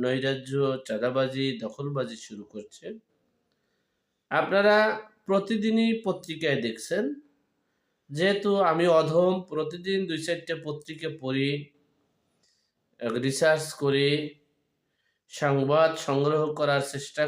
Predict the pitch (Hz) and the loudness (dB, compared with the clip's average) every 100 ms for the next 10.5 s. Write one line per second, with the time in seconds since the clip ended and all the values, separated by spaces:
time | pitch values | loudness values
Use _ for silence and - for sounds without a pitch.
0 | 147 151 143 139 139 143 _ _ _ _ | -2 -2 0 0 -2 -8 _ _ _ _
1 | _ _ _ - 113 143 156 160 160 156 | _ _ _ -6 -2 2 2 2 2 -2
2 | - - 139 139 151 156 151 151 - - | -10 -8 -4 -4 -4 -2 0 -2 -4 -12
3 | 123 131 135 147 147 135 117 139 143 143 | -4 2 4 2 0 -4 -2 -2 0 -4
4 | 139 - 135 127 135 - _ _ _ _ | -4 -6 -2 -2 -2 -10 _ _ _ _
5 | _ - 156 151 - 151 143 139 - _ | _ 0 0 0 -4 0 2 0 -6 _
6 | 67 69 _ _ _ _ _ - 123 135 | _ _ _ _ _ _ _ -10 -2 2
7 | 156 156 156 147 143 156 147 165 156 160 | 2 0 2 2 0 -6 -6 -6 -6 -2
8 | 147 143 139 139 127 147 175 185 190 190 | 0 2 2 0 0 -2 -2 -4 0 2
9 | 190 185 _ _ _ _ _ _ _ _ | 0 -2 _ _ _ _ _ _ _ _
10 | - 139 143 147 190 | -2 2 2 0 -2